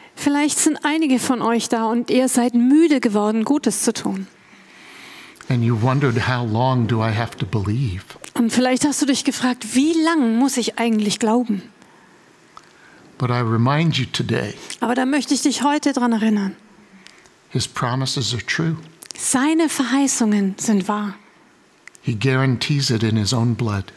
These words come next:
Speaker 1: Er hat es mit seinem eigenen Blut garantiert.
Speaker 2: And if you'll not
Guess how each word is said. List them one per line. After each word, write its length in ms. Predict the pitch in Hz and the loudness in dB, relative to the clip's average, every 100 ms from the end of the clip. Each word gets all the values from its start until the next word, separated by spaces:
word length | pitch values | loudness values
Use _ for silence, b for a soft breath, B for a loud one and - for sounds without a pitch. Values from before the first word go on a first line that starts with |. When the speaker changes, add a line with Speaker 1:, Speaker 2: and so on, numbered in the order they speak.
| B B _ _ - | B B _ _ -4
Speaker 1:
Er 180 | 233 202 | -2 -2
hat 140 | 262 | -2
es 160 | 233 220 | 0 2
mit 120 | 214 | 2
seinem 300 | 214 214 214 - | 2 0 -2 -4
eigenen 580 | 254 269 269 269 269 233 | -2 -2 0 0 2 2
Blut 440 | 233 196 - - - | 0 0 -4 -8 -4
garantiert. 680 | 202 214 196 226 208 214 - - B B B B B B B B B | 0 0 0 0 -2 -4 -14 -20 B B B B B B B B B
Speaker 2:
And 140 | 127 | -2
if 100 | 110 | 0
you'll 180 | 135 117 | 0 2
not 220 | 113 139 | 2 0